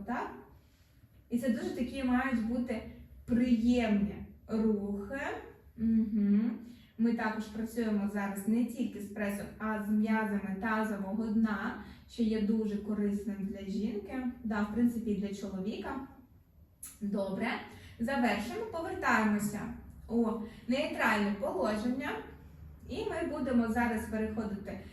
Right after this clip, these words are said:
з дев'ятої. Тільки таз ходить, ноги стоять на місці. На третю. Може, тільки будуть так трошки повертатися такі, а, рухи, так? Але, а,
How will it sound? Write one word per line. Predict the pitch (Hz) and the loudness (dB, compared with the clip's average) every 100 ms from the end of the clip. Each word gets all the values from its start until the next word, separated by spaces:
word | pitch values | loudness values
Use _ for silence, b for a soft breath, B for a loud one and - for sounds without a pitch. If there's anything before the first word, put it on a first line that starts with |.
| B - | B -4
з | 214 | 0
дев'ятої. | 294 - 311 214 202 - 247 269 - - - - 240 | 0 0 0 2 0 0 -2 -2 -6 -8 -14 -16 -14
Тільки | - 311 339 240 | -8 -4 -4 -4
таз | 240 233 214 214 | -2 0 0 0
ходить, | 220 202 233 | -4 0 2
ноги | 247 226 - | 2 0 -6
стоять | - 233 240 254 | 0 0 2 4
на | |
місці. | 240 226 214 - 202 196 B B B 233 | 4 6 2 -2 -6 -10 B B B -6
На | 262 330 392 440 - - | -2 0 0 -2 -8 -10
третю. | 269 247 220 190 190 208 | -2 2 2 0 -2 -2
Може, | 233 - - - | 0 -2 -6 -8
тільки | 285 277 | -6 -4
будуть | 208 233 233 226 | 0 2 2 2
так | 208 202 | -4 -4
трошки | 214 226 233 202 | -4 -4 -4 -6
повертатися | 196 233 226 226 - 208 202 202 - 202 | -2 -2 0 -2 -2 -2 -2 -4 -10 -10
такі, | 202 208 202 B B B - | -6 -6 -6 B B B -16
а, | - 208 208 214 | -4 -2 0 2
рухи, | 214 208 208 - 233 | 2 0 -4 -6 -6
так? | 262 - 202 | -6 -6 -6
Але, | 208 233 466 508 - - | -4 -2 -2 -4 -8 -6
а, | 233 233 233 - 233 | 0 2 2 0 2